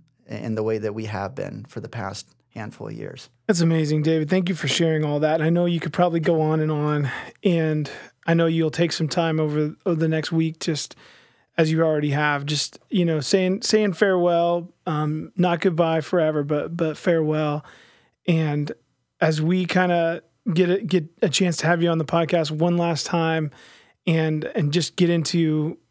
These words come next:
Speaker 2: Romans fifteen, um, it's, let me just say, it's been a delight to have you as part of our teaching team and to have you on the podcast and to get to know you a little bit better. And Sh-, I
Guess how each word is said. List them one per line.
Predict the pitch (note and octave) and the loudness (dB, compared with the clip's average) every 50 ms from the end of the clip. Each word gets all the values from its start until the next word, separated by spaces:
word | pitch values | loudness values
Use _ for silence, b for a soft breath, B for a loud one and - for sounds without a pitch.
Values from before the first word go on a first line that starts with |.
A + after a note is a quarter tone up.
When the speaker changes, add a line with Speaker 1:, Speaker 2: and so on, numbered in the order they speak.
| _ - | _ 0
Speaker 2:
Romans | F3 E3+ E3 E3 D#3 - | 2 2 2 2 0 0
fifteen, | - E3+ D#3 - - - F3 E3+ E3 D#3+ D3+ D3 D#3 G#3+ - B B B B B B B B B - | 0 0 0 0 -2 -2 0 0 2 0 0 -2 -4 -6 -10 B B B B B B B B B -2
um, | D#3 D3 C#3+ C#3+ C#3 C#3+ - - - | 0 0 0 0 -2 -4 -4 -2 0
it's, | F3+ D3 - - - - _ _ _ _ | 0 0 0 -4 -6 -10 _ _ _ _
let | - E3+ | 0 2
me | E3+ E3+ | 2 2
just | D#3+ E3 D#3 - - | 2 2 0 2 2
say, | G3 F#3 F3 | 2 2 2
it's | D#3+ - - | 0 0 0
been | D#3+ D#3 E3 E3 | 0 0 2 2
a | D#3+ | 0
delight | C#3+ E3 D#3 D#3 D#3+ D#3+ D#3+ D#3+ E3+ - - _ _ _ | 0 0 0 2 2 0 0 -2 -4 -6 -10 _ _ _
to | - - F3+ E3+ E3 D#3 | -4 -2 0 2 2 0
have | C3 - - E3 D#3+ D3+ | 0 -2 0 0 0 0
you | D3+ E3 F3 F3 E3 | 0 2 2 2 0
as | D3+ | 0
part | - - E3 E3 D#3+ | 0 0 0 0 2
of | D#3+ E3 | 2 0
our | D#3 D#3 | 0 0
teaching | - - F3+ D#3+ - G3+ F#3+ | 0 0 0 0 2 0 0
team | D#3+ - F#3+ F#3+ F#3+ G3 F#3+ F#3+ B B B B B B B B B _ | 2 0 0 0 2 0 0 -2 B B B B B B B B B _
and | F#3 E3 D3 | 0 0 2
to | - | 2
have | D3 B2 E3+ F3 F3 E3 | 2 2 2 2 2 2
you | E3+ F3 E3+ | 2 2 2
on | E3 E3 D#3+ | 2 0 0
the | D#3 | -2
podcast | C#3+ D3+ D#3+ E3 D#3+ - - F3+ E3+ D#3+ E3 D#3+ - - F3+ | 0 0 0 0 0 0 0 0 0 0 0 -2 -2 -2 0
and | E3 D3+ | 0 0
to | D#3+ | 0
get | D3+ E3+ D#3 | 0 -2 -2
to | - - | 0 0
know | D#3+ E3 D#3+ | 0 0 0
you | D#3 D#3 D#3 | 0 0 0
a | |
little | D3+ D#3 | 0 0
bit | D3 E3 E3+ E3+ | 0 -2 -2 -2
better. | D#3 D#3+ D#3+ D#3 D#3 D#3 | 0 0 0 2 0 0
And | D3 C#3+ C#3 B B B B B B B B B B - | 0 -2 -6 B B B B B B B B B B -4
Sh-, | - - - - - - | -2 -2 -2 -2 -4 -6
I | - E3+ | -4 -2